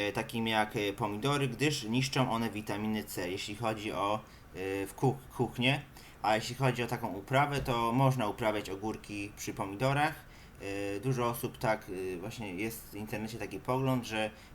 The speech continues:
y, nie można tego robić, bo to złe sąsiedztwo. Y, no ale ja sprawdzałem i one rosną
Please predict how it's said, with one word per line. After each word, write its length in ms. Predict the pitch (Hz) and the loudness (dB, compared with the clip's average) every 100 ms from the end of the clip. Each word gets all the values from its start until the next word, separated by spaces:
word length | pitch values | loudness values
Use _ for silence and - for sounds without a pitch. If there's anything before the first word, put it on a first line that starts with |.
| 98 | -4
y, 140 | 95 | -2
nie 120 | 113 | 4
można 260 | 127 113 107 | 4 4 -2
tego 260 | 107 95 | -6 -4
robić, 500 | 107 151 151 156 - - - | -2 0 0 -2 -4 -12 -16
bo 200 | 90 107 | -4 -2
to 160 | 107 107 | 0 -2
złe 180 | 113 117 | 0 -2
sąsiedztwo. 800 | 104 92 160 160 - - 151 143 - - - | -2 -2 -2 -2 -6 -2 0 0 -4 -18 -10
Y, 100 | 113 | -2
no 160 | 135 175 | 0 4
ale 200 | 170 156 | 4 4
ja 120 | 151 | 2
sprawdzałem 680 | 139 127 123 120 135 131 127 | 0 2 2 6 6 8 6
i 80 | 120 | 4
one 260 | 120 120 107 101 92 95 | 2 0 -2 -6 -10 -6
rosną 480 | 110 120 - 120 107 | -2 0 0 -2 -2